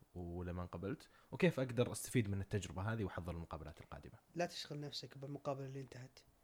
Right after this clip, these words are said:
Speaker 2: أحيانًا تكون مقابلتك تحس أنت إحساسك الداخلي إنك أديت أداء كويس، وبالتالي تكون مقابلتك عادية بالنسبة لهم، أو، أو ما غطيت المتطلبات اللي يبونها. أحيانًا تطلع مقابلة وأنت متضايق،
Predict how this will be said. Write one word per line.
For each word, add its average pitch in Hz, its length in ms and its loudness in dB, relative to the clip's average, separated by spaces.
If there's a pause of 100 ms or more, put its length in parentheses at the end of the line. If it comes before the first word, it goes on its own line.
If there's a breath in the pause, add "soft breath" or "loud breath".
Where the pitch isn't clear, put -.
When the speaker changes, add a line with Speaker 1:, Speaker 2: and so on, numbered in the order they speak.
(440 soft breath)
Speaker 2:
أحيانًا 170 260 4
تكون 160 300 2
مقابلتك 151 480 2
تحس - 400 0
أنت 156 200 0
إحساسك - 400 0
الداخلي 143 440 0
إنك 139 240 -2
أديت 156 280 -2
أداء 151 200 2
كويس، 170 540 2 (560 soft breath)
وبالتالي 151 380 2
تكون 151 280 -2
مقابلتك 147 840 -2
عادية 160 540 8
بالنسبة 151 400 0
لهم، 165 300 4
أو، 185 360 10
أو 214 200 12
ما 185 340 12
غطيت 156 440 6
المتطلبات 143 540 4
اللي 143 100 0
يبونها. 143 400 0 (300 loud breath)
أحيانًا 190 200 10
تطلع 170 260 8
مقابلة 151 400 8
وأنت 151 220 4
متضايق، 165 440 8